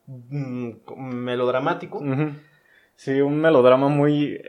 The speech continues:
Speaker 2: o sea, exagerado al punto que es penoso y da risa,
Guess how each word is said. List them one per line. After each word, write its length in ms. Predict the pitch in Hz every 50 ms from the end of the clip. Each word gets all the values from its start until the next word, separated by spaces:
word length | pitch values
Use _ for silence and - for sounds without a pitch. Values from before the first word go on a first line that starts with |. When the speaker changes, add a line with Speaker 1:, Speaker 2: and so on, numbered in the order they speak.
| - _
Speaker 2:
o 160 | - 113 127
sea, 100 | 107 139
exagerado 720 | 127 - - 156 131 - - 139 123 135 147 160 170 185 175
al 140 | 151 139 -
punto 340 | - 139 143 143 160 143
que 300 | - - 120 113 107 104 - _ _ _ _ _ _ - - _ -
es 160 | - 123 -
penoso 500 | - - 139 139 147 147 147 147 160 147
y 100 | 135 123
da 200 | 117 113 117 120
risa, 500 | 120 - 113 110 - - 120 107 - _